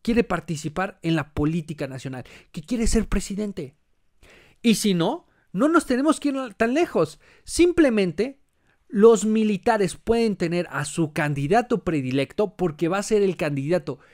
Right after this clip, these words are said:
que les va a dar más beneficios, el que va a cuidar sus pensiones, el que va a cuidar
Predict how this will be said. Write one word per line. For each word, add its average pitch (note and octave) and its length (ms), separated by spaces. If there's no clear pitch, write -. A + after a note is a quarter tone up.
que G3 100
les D#3+ 240
va F3+ 80
a F#3+ 60
dar E3 280
más C3+ 680
beneficios, F#3+ 960
el F#3+ 240
que D3+ 140
va D#3+ 140
a F#3 100
cuidar D#3 440
sus D3+ 580
pensiones, A#3+ 840
el D#3+ 220
que D3 160
va D#3 120
a E3 80
cuidar D#3+ 420